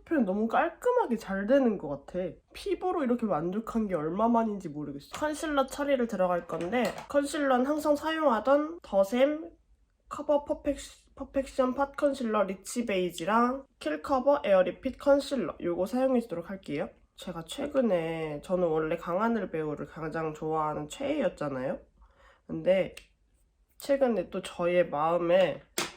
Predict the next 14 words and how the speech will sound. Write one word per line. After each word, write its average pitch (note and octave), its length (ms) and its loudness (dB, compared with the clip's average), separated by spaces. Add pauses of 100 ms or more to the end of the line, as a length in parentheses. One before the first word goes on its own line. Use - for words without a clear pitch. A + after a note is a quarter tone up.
(120)
들어오신 F#3 540 0
분이 C#3+ 200 -6
계세요. C3+ 500 -10 (1000)
<laughs> - 680 -10 (120)
제가 E3+ 480 -2
진짜 D#3+ 680 -6
강하늘 F#3 720 2
배우를 E3 560 0
덕질을 F#3 500 -2
하면서 E3+ 760 0
이제 E3+ 100 -10
제 F3 140 -6
주변에 G3 520 0
이제 D#3 160 -4